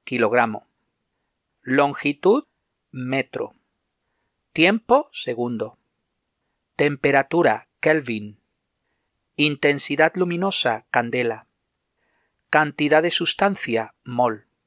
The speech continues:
Intensidad de corriente, amperio. Por cierto,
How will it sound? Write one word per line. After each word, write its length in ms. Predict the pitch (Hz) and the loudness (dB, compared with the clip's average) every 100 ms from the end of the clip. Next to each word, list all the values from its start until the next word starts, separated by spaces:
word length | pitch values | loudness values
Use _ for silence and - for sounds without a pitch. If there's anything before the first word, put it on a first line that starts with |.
| _ _ _ _ _ _ _ _ | _ _ _ _ _ _ _ _
Intensidad 720 | 147 147 151 143 139 135 147 | -2 0 0 2 0 2 2
de 100 | 156 | 2
corriente, 760 | - 151 165 190 160 117 110 _ _ | 0 -2 2 0 -2 -8 -10 _ _
amperio. 580 | 113 110 117 107 110 - _ _ _ _ _ _ | -12 -6 -4 -4 -6 -20 _ _ _ _ _ _
Por 180 | 139 | 0
cierto, 540 | 135 165 165 - 113 | 2 2 0 -4 -12